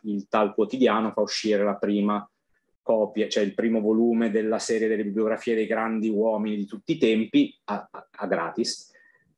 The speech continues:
la seconda a quaranta euro. Due anni dopo regolarmente le biblioteche vengono sommerse da bibliografie di Garibaldi che tra l'altro non sono curate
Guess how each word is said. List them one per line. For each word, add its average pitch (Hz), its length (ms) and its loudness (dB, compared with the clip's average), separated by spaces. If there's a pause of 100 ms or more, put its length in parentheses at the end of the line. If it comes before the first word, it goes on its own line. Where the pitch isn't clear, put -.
(260)
la 139 140 2
seconda 113 480 2
a 101 80 -2
quaranta 87 420 -2
euro. 76 240 -6 (1200)
Due 139 280 8
anni 147 200 6
dopo - 300 6
regolarmente 127 680 4
le 139 60 2
biblioteche 123 380 0
vengono 120 440 0
sommerse 175 1040 0
da 156 100 2
bibliografie 127 560 0
di 113 80 -4
Garibaldi 123 720 -2 (600)
che 160 160 0
tra 208 160 0
l'altro 170 560 0
non 170 760 0 (360)
sono 160 500 -2
curate 135 640 -2